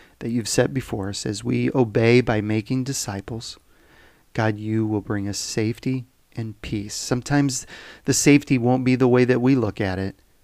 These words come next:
or the way that we see it, and the peace may not come the way that we see it, but we know that we can have peace in you. Help us, Lord, today. In Jesus' name I pray. Amen. Thank you for joining me today. Thank you for being with me this week.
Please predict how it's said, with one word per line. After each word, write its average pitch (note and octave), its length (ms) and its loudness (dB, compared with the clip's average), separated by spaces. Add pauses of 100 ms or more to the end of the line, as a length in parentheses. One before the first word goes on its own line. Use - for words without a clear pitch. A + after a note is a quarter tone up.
(100)
or G#2+ 140 -4
the G2+ 80 0
way G#2+ 140 4
that A2+ 140 2
we A#2 120 2
see G#2 240 -4
it, G#2 80 -2
and A2 140 0
the A#2+ 60 -2
peace - 320 0
may C3 120 2
not C3 220 0
come D3 280 -2
the A#2 100 -2
way G#2 160 -2
that G2+ 160 -6
we G#2+ 80 -4
see F#2+ 280 -8
it, F#2 160 -12 (580)
but A2+ 120 -4
we A#2 120 0
know G#2 160 0
that G2+ 120 0
we G2 120 -4
can F#2+ 160 -10
have F#2 200 -10
peace - 300 -8
in F2+ 140 -10
you. F2 220 -12 (640)
Help - 220 0
us, - 180 -6
Lord, G2 260 -4
today. F#2+ 480 -6 (500)
In G2+ 120 -6
Jesus' G2 400 -8
name F#2 160 -8
I F2+ 80 -10
pray. F2+ 340 -16 (420)
Amen. F2 320 -10 (840)
Thank D#3 180 8
you D#3 40 4
for D3 140 4
joining C3+ 380 6
me B2 100 2
today. A2 420 2
Thank B2 260 -2
you A#2 60 -4
for G#2 140 -6
being G2+ 300 -4
with G2 160 -6
me G#2 220 -6 (300)
this A#2 280 -4
week. A2 320 -2